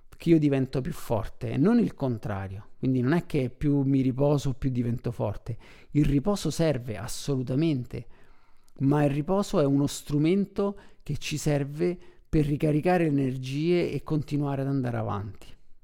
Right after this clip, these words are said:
E con questo vi saluto e vi auguro un,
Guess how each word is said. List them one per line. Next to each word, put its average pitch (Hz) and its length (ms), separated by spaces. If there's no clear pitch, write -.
E 139 100
con 151 180
questo - 920
vi 170 260
saluto 180 800
e 156 400
vi 165 280
auguro 247 640
un, 170 340